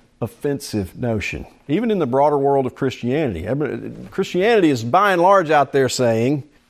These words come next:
"Anybody can come. Just gotta decide to come." And when you preach this, even within the domain of Christianity today, a lot of Christian people are offended by it.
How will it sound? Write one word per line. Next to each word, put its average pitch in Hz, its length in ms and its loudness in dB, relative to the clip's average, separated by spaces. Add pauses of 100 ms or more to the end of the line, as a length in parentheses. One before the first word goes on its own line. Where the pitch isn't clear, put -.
(180)
"Anybody 254 440 4
can 226 160 -6
come. 151 360 -2 (680)
Just - 340 -6 (460)
gotta 151 240 2
decide 147 420 2
to 131 60 -14
come." 143 380 -6 (1400)
And 156 140 2
when 196 100 4
you 196 140 0
preach 262 340 0
this, 196 640 2
even 262 400 2
within 247 240 2
the 220 80 2
domain 202 380 2
of 175 100 -4
Christianity 196 640 0
today, 143 260 2
a 151 80 2
lot 208 220 4
of - 80 -2
Christian 226 440 -2
people 190 440 2
are 151 260 4
offended 147 480 -2
by 90 220 -6
it. - 120 -10